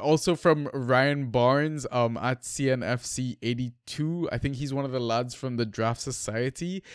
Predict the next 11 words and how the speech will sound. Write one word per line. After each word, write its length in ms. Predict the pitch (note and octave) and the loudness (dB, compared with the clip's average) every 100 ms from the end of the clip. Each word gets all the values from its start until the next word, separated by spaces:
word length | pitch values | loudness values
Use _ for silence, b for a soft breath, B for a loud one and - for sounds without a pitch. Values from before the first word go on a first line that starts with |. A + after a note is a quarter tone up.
| B B - | B B 4
Um, 300 | C3+ C#3 - | 4 4 -2
he 260 | C3 G3 | 0 0
thinks 460 | G3+ G3+ F#3 F3+ - | 2 4 4 2 2
that, 200 | D3+ C#3+ | 4 4
honestly, 680 | C#3 D3 D3+ D#3+ D#3+ D#3+ - | 2 0 0 0 0 0 0
uh, 460 | C3 B2 A#2+ A#2 A2+ - _ _ _ _ _ _ - | 2 4 6 4 2 -6 _ _ _ _ _ _ -14
you 220 | C3 C#3+ | -6 -4
just 320 | B2+ D3+ - | 0 0 0
pick 240 | - - - | -2 -2 -2
one 400 | B2+ B2+ B2+ B2 | -2 0 0 0
league, 320 | B2+ C3 - | 0 -2 -8